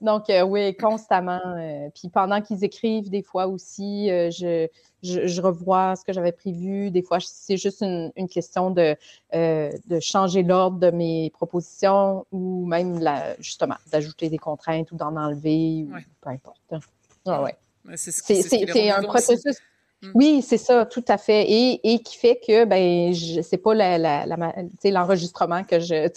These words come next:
Speaker 1: sais, j'appuie sur un bouton, puis, euh,
Speaker 2: <laughs> Puis c'est
Speaker 1: puis
Speaker 2: parti.
Speaker 1: voilà, ça, euh,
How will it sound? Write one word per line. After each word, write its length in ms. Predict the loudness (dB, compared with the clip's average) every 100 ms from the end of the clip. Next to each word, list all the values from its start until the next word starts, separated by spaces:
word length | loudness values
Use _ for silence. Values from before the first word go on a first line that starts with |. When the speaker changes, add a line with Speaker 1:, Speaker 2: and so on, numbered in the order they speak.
| 0
Speaker 1:
sais, 80 | 0 -6 -8
j'appuie 300 | -2 -2 -2
sur 160 | 0 2
un 80 | 2
bouton, 420 | 0 -2 -2 -2
puis, 340 | -6 -6 -2 -2
euh, 360 | -2 -2 -4
Speaker 2:
<laughs> 80 | -6
Puis 80 | -10
c'est 140 | -12
Speaker 1:
puis 20 | -12
Speaker 2:
parti. 160 | -8 -2
Speaker 1:
voilà, 240 | 2 2
ça, 120 | 2 -2
euh, 420 | -2 -4 -6